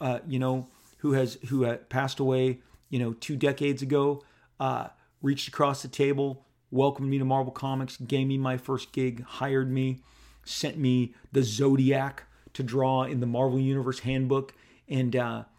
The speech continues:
you know, then Bob Harris, who completely turned me loose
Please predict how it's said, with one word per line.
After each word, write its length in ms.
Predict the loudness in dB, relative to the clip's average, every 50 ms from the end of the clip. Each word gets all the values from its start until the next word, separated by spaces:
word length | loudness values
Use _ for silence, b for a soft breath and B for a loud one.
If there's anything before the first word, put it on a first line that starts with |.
| _ _ _ _
you 100 | 0 0
know, 140 | 2 2 2
then 180 | 2 2 0
Bob 280 | 2 2 2 2 2 2
Harris, 420 | 2 2 2 4 2 0 0 -4
who 160 | -4 -4 -4 -4
completely 1000 | -4 -8 -10 -10 -12 -18 -14 -8 -4 -2 -2 -2 0 2 4 4 4 2 0 b b b b b b b b b _
turned 280 | -4 0 2 4 4
me 120 | 4 4 4
loose 520 | 6 6 6 4 4 0 -4 -8 -10 -12